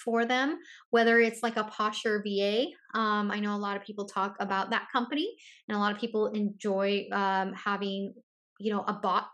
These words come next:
essentially, you know, go in and sharing. And that sounds like it does very well for a lot of people. Um, but you need to find ways on how you can outsource specific things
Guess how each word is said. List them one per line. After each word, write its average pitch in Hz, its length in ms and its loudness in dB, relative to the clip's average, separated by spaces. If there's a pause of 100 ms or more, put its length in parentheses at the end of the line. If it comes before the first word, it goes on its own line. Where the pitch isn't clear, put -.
(140)
essentially, 208 520 0
you 233 60 2
know, 196 120 -2
go 196 220 0
in 202 100 -2
and 190 160 -6
sharing. 202 500 -2
And 202 140 0
that 202 240 -4
sounds 208 300 -2
like 196 200 0
it 190 120 -6
does 190 340 -2
very 190 220 0
well 190 280 2
for 220 140 -4
a 190 80 0
lot 175 220 -6
of - 80 -12
people. 254 440 0 (440)
Um, 233 340 4
but 240 160 2
you 240 100 2
need 294 140 2
to 320 140 -4
find 269 360 0
ways 233 380 2
on 220 80 -6
how 226 240 0
you 233 160 0
can 220 280 -6
outsource 214 720 -2
specific - 680 -4
things 226 420 -2